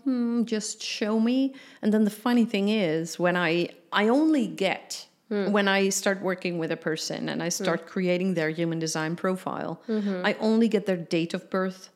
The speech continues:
Speaker 1: time of birth, and place of birth.
Speaker 2: Mm-hmm.
Speaker 1: And I create their body graph, and I look into it. And, <laughs> and I, just this morning, I had a reading with
Speaker 2: Yeah.
Speaker 1: someone, and I, I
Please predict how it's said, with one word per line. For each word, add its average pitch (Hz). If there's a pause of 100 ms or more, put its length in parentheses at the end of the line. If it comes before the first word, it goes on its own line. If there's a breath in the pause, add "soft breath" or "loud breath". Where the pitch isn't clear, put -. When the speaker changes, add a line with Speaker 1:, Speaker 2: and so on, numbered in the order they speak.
Speaker 1:
time 175
of 175
birth, 170
and 170
place 170
of 156
birth. -
Speaker 2:
Mm-hmm. 202 (260 loud breath)
Speaker 1:
And 180 (180)
I 180
create 175
their 170
body 175
graph, 240 (320 soft breath)
and 196
I 185
look 180
into 180
it. 247 (400 soft breath)
And, 185 (160)
<laughs> -
and 190
I, 208 (120)
just 240
this 220
morning, 214
I 151
had 175
a 156
reading 156
with 165
Speaker 2:
Yeah. 190
Speaker 1:
someone, 165
and 160
I, 165 (120)
I 175